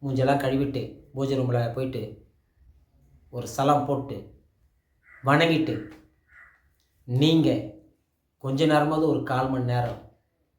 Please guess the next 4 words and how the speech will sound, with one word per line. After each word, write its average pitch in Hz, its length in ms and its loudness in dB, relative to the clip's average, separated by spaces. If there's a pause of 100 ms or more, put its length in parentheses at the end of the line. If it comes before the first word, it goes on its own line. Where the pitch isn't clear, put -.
(1900)
உப்பு 156 420 0
தண்ணி 185 360 4
இருக்குது 135 200 0
இல்லையா, 117 420 -8